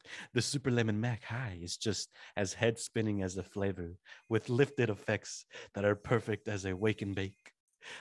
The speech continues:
You'll feel an immediate cerebral rush almost as soon as you exhale,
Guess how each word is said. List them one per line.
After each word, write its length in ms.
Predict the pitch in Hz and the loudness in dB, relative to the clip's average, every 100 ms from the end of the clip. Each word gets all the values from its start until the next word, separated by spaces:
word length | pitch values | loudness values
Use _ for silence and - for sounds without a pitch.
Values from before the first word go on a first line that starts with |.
| - | 0
You'll 160 | 123 | 2
feel 300 | 117 160 151 135 | 4 6 8 8
an 100 | 120 | 6
immediate 440 | 117 131 147 - | 6 6 4 2
cerebral 880 | - 127 107 117 127 120 127 120 110 | 0 2 4 4 4 4 4 4 4
rush 380 | 104 87 - - | 2 0 -4 -6
almost 320 | 110 104 98 98 | -2 -2 -2 -4
as 120 | 90 | -6
soon 260 | - 117 101 | -2 0 0
as 120 | 87 | 0
you 120 | 90 | -2
exhale, 440 | 85 - 87 82 | -4 -6 -8 -8